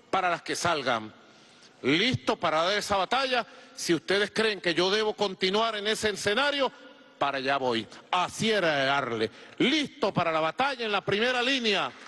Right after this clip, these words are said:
listo con la lealtad suprema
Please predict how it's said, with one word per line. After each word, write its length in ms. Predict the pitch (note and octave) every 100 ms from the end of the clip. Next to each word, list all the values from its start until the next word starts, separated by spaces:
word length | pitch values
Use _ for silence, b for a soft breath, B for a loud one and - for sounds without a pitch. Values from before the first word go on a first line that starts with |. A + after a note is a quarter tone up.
| - - - - - - - - - - -
listo 500 | C#4+ C#4+ C#4 - B3
con 220 | - A#3 A#3
la 100 | A#3+
lealtad 580 | A#3+ A#3 A3 - D4+
suprema 640 | C#4+ C#4 - E4 D4+ B3